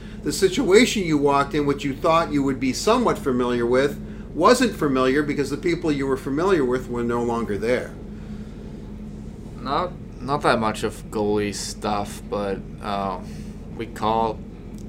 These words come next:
Speaker 2: and text sometimes. Um, just up, he just watches my game and he maybe,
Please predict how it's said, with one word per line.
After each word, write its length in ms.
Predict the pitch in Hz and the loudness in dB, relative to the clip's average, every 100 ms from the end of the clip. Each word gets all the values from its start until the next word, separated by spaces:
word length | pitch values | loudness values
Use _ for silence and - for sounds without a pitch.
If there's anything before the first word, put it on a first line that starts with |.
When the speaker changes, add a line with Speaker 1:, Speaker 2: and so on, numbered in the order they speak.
| 123 | -8
Speaker 2:
and 180 | 123 | -6
text 300 | 113 110 107 | -4 -4 -4
sometimes. 800 | - 107 107 107 110 110 - - - | -6 -6 -4 -4 -4 -6 -10 -10 -10
Um, 560 | 104 101 98 98 95 98 - - - - - - | -6 -6 -6 -6 -8 -10 -12 -12 -14 -14 -14 -14
just 500 | - 107 104 - - - - - - - - - | -8 -4 -4 -6 -10 -12 -14 -14 -14 -12 -12 -10
up, 160 | 107 - - - | -10 -12 -14 -12
he 200 | 107 110 | -10 -8
just 480 | 104 104 - - - - - - - - - - - - - 104 | -8 -8 -8 -10 -12 -14 -14 -14 -12 -12 -12 -14 -14 -14 -14 -6
watches 340 | 104 104 107 | -4 -4 -6
my 140 | 107 101 | -6 -6
game 460 | 104 104 117 120 | -4 -2 -2 -4
and 80 | 104 | -4
he 60 | 101 | -4
maybe, 680 | 101 98 98 95 95 98 | -4 -4 -4 -6 -8 -10